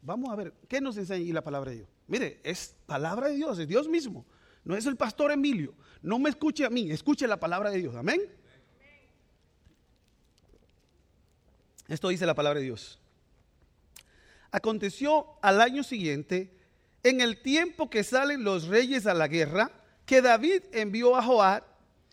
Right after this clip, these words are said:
y con él a sus siervos y a todo Israel.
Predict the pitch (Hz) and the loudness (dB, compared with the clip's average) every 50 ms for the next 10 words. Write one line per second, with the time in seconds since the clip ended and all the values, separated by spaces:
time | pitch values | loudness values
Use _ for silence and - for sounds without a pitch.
0 | _ _ _ _ - 247 233 - 254 247 233 233 254 285 311 320 - - 226 220 | _ _ _ _ -2 -2 -2 0 2 0 0 2 2 2 2 0 0 0 -2 -2
1 | - - 214 196 160 - - 240 240 254 277 285 285 294 277 - - _ _ _ | -2 -2 -6 -6 -6 -6 -2 4 6 6 6 4 2 -4 -4 -4 -8 _ _ _
2 | _ _ _ _ _ _ - 208 202 196 180 175 - 196 202 196 202 196 196 214 | _ _ _ _ _ _ -4 2 4 4 4 4 2 0 0 2 0 0 0 0
3 | 214 240 311 320 240 - | -2 2 4 4 4 4